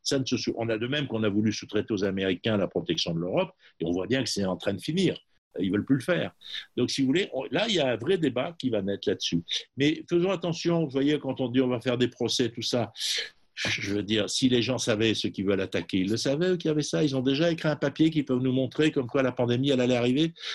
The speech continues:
Je veux dire, c'est facile de taper sur ceux qui sont, ils n'ont pas été assez vite, bien sûr. On est dans une société totalement bureaucratique, certainement. L-, l'arrivée à faire prendre une décision dans ce pays, ça prend un temps fou.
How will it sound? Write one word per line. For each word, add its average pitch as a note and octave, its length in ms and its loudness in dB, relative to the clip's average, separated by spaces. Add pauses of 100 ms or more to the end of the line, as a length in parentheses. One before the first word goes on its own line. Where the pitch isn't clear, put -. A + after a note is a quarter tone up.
Je G#2 120 0
veux G#2+ 100 2
dire, A#2+ 180 4
c'est G#2+ 180 0
facile C#3 460 2
de G#2+ 100 0
taper G#2+ 320 2
sur G2 200 -2
ceux B2 160 2
qui G#2 100 -6
sont, - 140 -2 (160)
ils A#2+ 140 2
n'ont B2+ 100 2
pas B2+ 120 2
été A#2 140 2
assez A#2 220 2
vite, C#3+ 220 0
bien G2 140 2
sûr. D#3+ 280 2 (260)
On A#2 140 0
est B2+ 100 6
dans B2 100 4
une A2 60 0
société A2 480 0
totalement G#2+ 320 2
bureaucratique, G#2 640 2
certainement. D#3 640 2 (340)
L-, A#2 220 2
l'arrivée C3 640 2
à A#2+ 80 2
faire - 220 -6
prendre B2+ 240 0
une B2 160 2
décision B2 460 4
dans A2 100 2
ce - 100 -8
pays, A#2+ 220 4
ça A2 140 0
prend - 180 -2
un G#2 80 4
temps A#2+ 220 0
fou. D#3 320 2